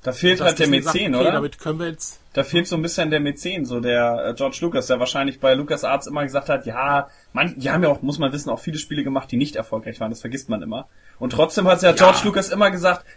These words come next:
Speaker 1: "Ey, wenn ihr eine Idee habt, die gut ist und ihr glaubt dran, hier, kriegt ihr noch mal Geld, ihr macht das schon." Der hat ja immer, der
Speaker 2: Ja.
Speaker 1: kann ja kein, das heißt ja immer von ihm, dass er, weil er ja selber früher als Regisseur mal keinen gekriegt hat, der seine Filme produzieren wollte,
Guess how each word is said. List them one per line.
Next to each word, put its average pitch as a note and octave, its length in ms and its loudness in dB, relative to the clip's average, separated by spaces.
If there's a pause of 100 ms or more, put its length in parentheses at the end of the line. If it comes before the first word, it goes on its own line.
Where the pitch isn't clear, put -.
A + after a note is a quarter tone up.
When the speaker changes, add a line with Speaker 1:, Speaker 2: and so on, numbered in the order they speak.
Speaker 1:
"Ey, D#3 220 -2
wenn E3+ 140 0
ihr E3+ 120 -2
eine F3+ 100 0
Idee E3+ 300 -2
habt, E3 120 -2
die E3+ 80 -8
gut F#3 200 -6
ist F#3 140 -8
und E3 120 -6
ihr E3 80 2
glaubt D#3+ 320 0
dran, D#3+ 240 0
hier, D#3+ 360 4 (360)
kriegt E3 240 -2
ihr C3+ 40 -2
noch B2+ 140 2
mal A#2+ 100 0
Geld, A2+ 240 -4
ihr C#3 80 0
macht C3 180 -2
das A#2+ 120 -2
schon." A#2 240 -8 (360)
Der C#3 120 8
hat E3 120 4
ja E3 180 10
immer, D#3+ 360 4 (180)
der D3+ 100 4
Speaker 2:
Ja. C3+ 60 -2
Speaker 1:
kann G#3 120 4
ja F#3 140 6
kein, F3 260 -2
das - 180 -10
heißt F3 200 2
ja E3+ 80 -2
immer D#3 100 -2
von - 160 -8
ihm, D#3 140 -4
dass C#3+ 180 0
er, C3+ 360 2 (240)
weil C#3 120 -10
er D#3+ 100 -4
ja C3+ 60 -8
selber E3 320 -4
früher D3 200 -4
als C#3+ 140 -4
Regisseur D#3 360 -2
mal C#3 120 0
keinen D#3+ 260 -4
gekriegt E3+ 280 -6
hat, D3 120 -2
der C3+ 60 -6
seine C#3 200 0
Filme F3 260 0
produzieren C3+ 480 -2
wollte, B2 300 2